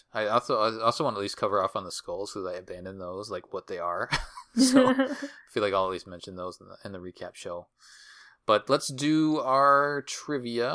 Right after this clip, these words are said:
Speaker 1: and then we'll finish it out with some community. Oh, wait, there's a black box, too, I would imagine.
Speaker 2: Yep. Yes,
Speaker 1: Yep,
Speaker 2: there
Speaker 1: okay.
Speaker 2: is.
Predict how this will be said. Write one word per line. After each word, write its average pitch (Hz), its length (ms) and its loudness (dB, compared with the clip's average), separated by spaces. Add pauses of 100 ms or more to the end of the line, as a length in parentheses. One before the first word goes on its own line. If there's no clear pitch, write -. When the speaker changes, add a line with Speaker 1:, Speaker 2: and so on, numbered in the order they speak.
Speaker 1:
and 135 180 -8
then 117 100 -10
we'll 117 320 -6
finish 120 320 -8
it 120 60 -2
out 117 80 -2
with 117 100 -8
some - 140 -14
community. 107 340 -14 (840)
Oh, 131 100 8
wait, 143 100 2
there's 156 140 0
a 151 40 -2
black 143 220 0
box, 95 220 2
too, 147 180 -4
I 101 60 0
would 98 100 -8
imagine. 95 240 -14
Speaker 2:
Yep. 285 240 -10 (540)
Yes, 220 340 -10
Speaker 1:
Yep, - 120 -6
Speaker 2:
there - 100 -6
Speaker 1:
okay. 359 80 -10
Speaker 2:
is. 320 120 -14